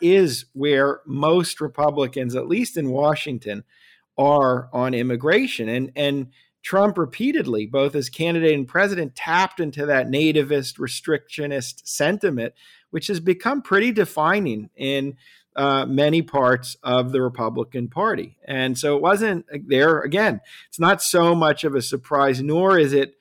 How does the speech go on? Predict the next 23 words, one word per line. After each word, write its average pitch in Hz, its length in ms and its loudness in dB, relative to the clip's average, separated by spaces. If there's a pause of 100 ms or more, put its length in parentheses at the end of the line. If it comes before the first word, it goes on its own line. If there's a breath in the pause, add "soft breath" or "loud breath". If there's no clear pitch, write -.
(260)
Trump 170 440 0
shifting 185 680 0
the 104 100 -6
party. 85 400 -8
He 151 280 -2
is 143 280 0 (300)
capitalizing, 120 1120 -2 (140)
uh, 123 560 -4
and 127 200 -6
trying 147 400 -2
to 131 300 0 (760 soft breath)
kind 165 220 2
of 147 140 2
energize 131 880 2
the 139 120 -2
party 175 420 2
based 147 400 2
on 151 180 0
where 139 180 4
it 131 80 2
had 131 120 -2
already 123 400 0
moved. 131 480 -2